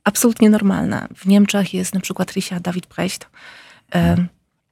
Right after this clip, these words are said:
e, którego,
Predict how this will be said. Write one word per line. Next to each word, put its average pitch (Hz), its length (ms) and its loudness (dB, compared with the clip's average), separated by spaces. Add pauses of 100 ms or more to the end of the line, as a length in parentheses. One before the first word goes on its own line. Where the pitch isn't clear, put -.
(1300)
e, 160 120 2
którego, 175 720 0